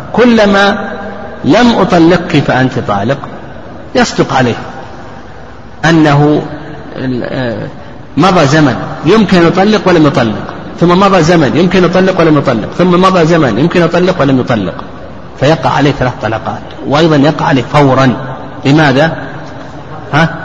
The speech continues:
لأنها اقترنت بها لم، فما دام أنها اقترنت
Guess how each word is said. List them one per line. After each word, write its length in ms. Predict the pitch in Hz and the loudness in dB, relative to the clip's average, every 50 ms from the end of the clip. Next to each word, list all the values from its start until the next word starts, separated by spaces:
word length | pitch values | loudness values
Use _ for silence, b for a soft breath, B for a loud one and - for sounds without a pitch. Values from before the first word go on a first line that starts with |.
| - - - - - | -14 -14 -12 -8 -4
لأنها 400 | 120 135 143 156 160 151 147 143 | -2 0 2 4 4 4 4 4
اقترنت 360 | 143 143 143 160 156 147 139 - - | 2 0 0 0 2 2 2 2 2
بها 220 | 139 123 123 123 | 2 2 2 2
لم، 240 | 113 131 139 131 107 - - - - - - - - - - - - | 2 4 2 2 0 -2 -6 -10 -12 -14 -14 -14 -14 -14 -14 -10 -4
فما 220 | - 123 135 139 135 | 0 2 2 4 4
دام 280 | 143 160 160 156 147 | 4 4 4 4 4
أنها 300 | 139 151 156 143 139 135 | 4 4 4 4 4 2
اقترنت 460 | 127 - - - - 165 165 143 135 | 0 -2 -2 0 2 2 4 2 2